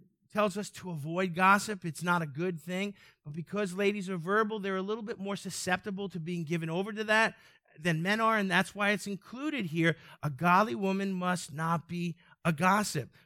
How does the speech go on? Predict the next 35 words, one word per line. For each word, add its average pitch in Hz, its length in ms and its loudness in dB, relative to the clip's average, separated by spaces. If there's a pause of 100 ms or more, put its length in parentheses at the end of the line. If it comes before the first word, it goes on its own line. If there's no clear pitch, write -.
For 226 120 0
men, 285 260 4
it's 247 140 -2
the 208 220 0
eyes. 156 540 8
We, 220 280 -6 (200)
we're 240 200 -2
distracted 196 600 -2
by 180 120 8
what 170 220 2
we 160 100 -2
see, 190 260 0
but 156 180 0
for 156 140 -10
ladies, 175 420 2
it's 135 180 -6
words, 160 420 4
it's - 180 -12
the 143 80 -12
mouth. 156 600 0 (460)
Now, 220 80 8
Proverbs 269 580 6
says 233 240 2
some 226 220 0
things 226 240 -2
about 202 260 6
gossip. 185 400 4
I'm 185 120 4
gonna 180 100 -2
fire 185 340 6
off 170 140 8
three 175 180 -2
scriptures 160 480 -4
real 160 140 -2
quick. 151 320 2